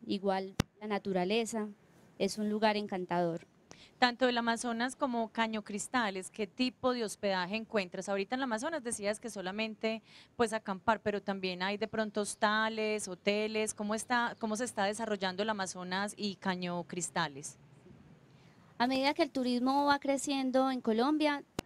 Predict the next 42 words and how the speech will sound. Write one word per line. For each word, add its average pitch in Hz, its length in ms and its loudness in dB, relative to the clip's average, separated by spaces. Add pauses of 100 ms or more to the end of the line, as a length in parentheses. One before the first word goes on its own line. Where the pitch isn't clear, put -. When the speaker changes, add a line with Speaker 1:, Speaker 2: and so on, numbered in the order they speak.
(140)
Speaker 1:
también 214 200 2
va 233 80 4
creciendo 247 420 2
su 226 80 -2
infraestructura 202 720 2
hotelera 247 520 2
y 214 60 0
cada 196 300 2
vez 214 140 0
se 226 80 -6
pueden 214 240 -2
encontrar 190 460 0
más 214 200 2
diversidad 190 540 0
de 202 100 0
hoteles. 285 500 0 (460)
Sin 277 160 0
embargo, 262 300 4
todavía 247 340 4
la 262 120 0
oferta 254 680 0 (260)
es - 240 2
poca. 294 460 0 (560)
Eh, 226 340 4
hay 240 220 4
hoteles 254 480 2
boutique 240 500 2
en 247 80 2
Amazonas, 220 540 0
hay 226 140 4
un 226 140 -2
par, 339 300 6 (400)
pero 233 220 4
lo 226 120 0
general 226 440 2
de 240 80 4
Amazonas 262 500 0
son 208 160 -4
hoteles 233 380 0
más 233 180 4
bien 233 180 4
rústicos, 202 720 2